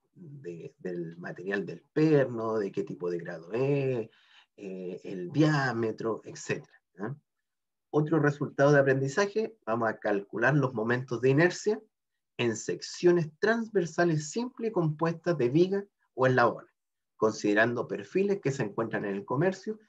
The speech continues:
y su aplica-, aplicabilidad a, en una estructura o en un elemento mecánico. Si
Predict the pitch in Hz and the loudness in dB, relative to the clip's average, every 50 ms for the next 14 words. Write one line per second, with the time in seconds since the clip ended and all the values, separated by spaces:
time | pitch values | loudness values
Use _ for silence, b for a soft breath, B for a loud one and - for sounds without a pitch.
0 | b b b b - 175 170 - - 196 175 160 156 135 131 131 - 131 120 113 | b b b b 0 0 0 4 4 6 4 4 4 -2 -6 -4 -2 -2 0 0
1 | 113 - _ - - 147 147 135 131 117 120 117 117 117 107 110 113 127 151 151 | -2 -4 _ -2 -2 -2 -2 -2 -4 0 0 2 2 2 0 2 2 4 2 2
2 | 151 - - 110 107 117 117 117 117 117 - - 131 123 135 135 127 120 - _ | 0 -2 -2 -2 -2 0 -2 -2 -4 -6 -6 -6 -2 0 2 2 2 0 -2 _
3 | - 104 - _ - 202 214 - - - 160 165 160 151 147 147 147 139 143 139 | -14 -14 -14 _ -4 -2 0 0 0 0 0 0 2 4 4 4 6 6 4 4
4 | 139 - 120 107 98 - - - 151 - _ _ _ _ _ _ _ _ _ _ | 2 0 -2 -2 -2 -6 -12 -18 -20 -20 _ _ _ _ _ _ _ _ _ _
5 | _ _ _ _ - - - - 120 120 117 117 117 117 113 110 107 107 101 - | _ _ _ _ -20 -20 -14 -6 -4 -2 0 0 0 0 0 0 0 -2 -2 -2